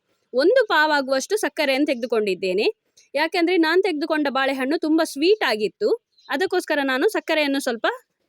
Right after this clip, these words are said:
ಹದದಲ್ಲಿ ತೆಗೆದುಕೊಂಡಿದ್ದೇನೆ. ಸಕ್ಕರೆಯನ್ನು ಹಾಕಿಕೊಂಡ ನಂತರ ನಾವು ಕೈ ಬಿಡದೆ ಅದನ್ನು, ಆ,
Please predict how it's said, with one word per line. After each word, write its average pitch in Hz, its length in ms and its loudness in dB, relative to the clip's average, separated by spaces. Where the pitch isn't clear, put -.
ಹದದಲ್ಲಿ 294 540 0
ತೆಗೆದುಕೊಂಡಿದ್ದೇನೆ. 190 800 -2
ಸಕ್ಕರೆಯನ್ನು 403 600 2
ಹಾಕಿಕೊಂಡ 320 500 -2
ನಂತರ 220 360 -2
ನಾವು 220 300 0
ಕೈ 339 240 0
ಬಿಡದೆ 311 340 0
ಅದನ್ನು, 247 400 0
ಆ, 240 200 0